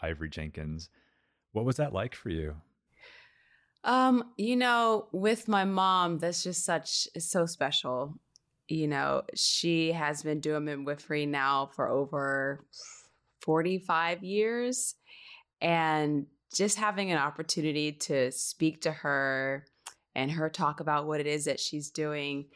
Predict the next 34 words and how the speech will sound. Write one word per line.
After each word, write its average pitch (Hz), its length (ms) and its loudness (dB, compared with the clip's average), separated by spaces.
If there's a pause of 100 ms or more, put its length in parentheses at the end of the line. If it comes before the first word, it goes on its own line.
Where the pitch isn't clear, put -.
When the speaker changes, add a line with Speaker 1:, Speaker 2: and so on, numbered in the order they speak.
(380)
Speaker 2:
it's 160 180 2
just, - 260 -2
that's 156 280 0
just 170 200 0
so 160 140 4
special 143 800 -2 (120)
for - 220 0
me. 135 460 2
You 165 120 -2
know, 147 100 0
I 143 100 0
think 156 400 0 (400)
sometimes 156 1200 0 (100)
we 202 140 2
get 175 160 0
caught 165 220 2
up 165 100 -4
in 160 120 0
our 151 120 2
own 156 300 0
daily 147 320 2
lives 180 760 0 (480)
and 147 680 2 (200)
we 196 120 0
don't 170 220 0
think 165 160 0
about 156 340 2
the 156 80 -10
things 165 360 0
that 156 220 0
other 147 180 0
people 151 340 -4
are 147 120 0
doing 151 580 0